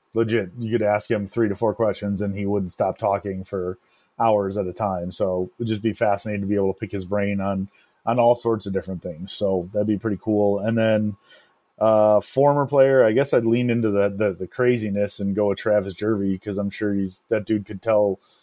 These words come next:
story upon story upon story, <laughs> and you'd hear about him pulling his braces off or having a lion cub or all the stupid shit that he did, man. Like,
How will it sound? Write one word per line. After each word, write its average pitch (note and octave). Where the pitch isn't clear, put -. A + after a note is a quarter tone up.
story A#2
upon A2
story A2
upon G#2
story, G#2
<laughs> -
and G2+
you'd F#2+
hear A2
about G2+
him G#2+
pulling A2
his G2+
braces G#2+
off G2
or G2+
having G#2
a G#2
lion G#2
cub G2+
or F#2+
all A2+
the G#2
stupid A2
shit A#2
that G2+
he G#2
did, G#2
man. G2+
Like, G2+